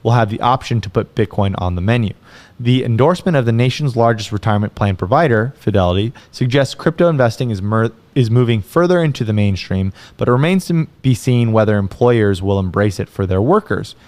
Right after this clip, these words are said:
Because a lot of times you log into your four oh one K, and you only get this, like, very limited menu list of what you can invest in. But make no mistake about it,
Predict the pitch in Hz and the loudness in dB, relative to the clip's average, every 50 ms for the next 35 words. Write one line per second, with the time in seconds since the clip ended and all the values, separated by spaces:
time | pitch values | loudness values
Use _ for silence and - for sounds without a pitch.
0 | - _ _ - 117 - - 113 98 107 120 131 131 127 - - 120 113 113 110 | -20 _ _ -8 -4 -2 -2 0 0 2 2 2 2 0 0 0 0 2 0 0
1 | 101 110 110 101 107 101 101 98 101 101 98 92 - 110 113 127 135 139 135 131 | -2 -2 -2 0 0 2 2 2 0 0 -2 -2 0 0 0 2 2 0 0 -2
2 | - - 101 98 98 95 - - - - _ _ - 98 101 98 95 90 98 98 | -2 -2 -2 -2 -2 -4 -6 -10 -20 -20 _ _ -6 -4 -2 -2 -2 -2 -4 -6
3 | - - - 110 101 - - - 90 90 87 82 87 95 98 107 110 104 101 101 | -6 -6 -4 -2 -2 -2 -4 -6 -8 -6 -6 -6 -4 -2 0 2 2 2 2 0
4 | 101 104 92 104 98 92 90 90 95 95 98 98 95 92 87 87 90 92 90 - | 0 0 2 2 0 0 0 -2 -2 0 0 0 0 0 -2 -2 -2 -2 -4 -6
5 | - - - - - - - 113 117 113 101 95 113 107 104 98 110 104 - - | -10 -18 -20 -20 -12 -4 0 0 0 0 0 -2 -2 -2 0 0 0 -2 -2 -2
6 | 117 120 123 139 160 151 - - - - - _ - - - - - - _ - | 0 0 2 2 0 0 -2 -8 -12 -12 -14 _ -20 -20 -20 -20 -20 -4 _ 0
7 | 190 156 - - - - - _ _ _ _ _ _ _ _ _ _ _ _ _ | 0 0 0 -4 -12 -20 -20 _ _ _ _ _ _ _ _ _ _ _ _ _
8 | _ _ _ - 131 135 123 139 151 147 143 135 - - 139 101 110 98 123 135 | _ _ _ 0 0 0 2 2 0 0 0 0 0 0 0 0 0 0 0 2
9 | 139 131 113 98 - | 2 2 0 -2 -4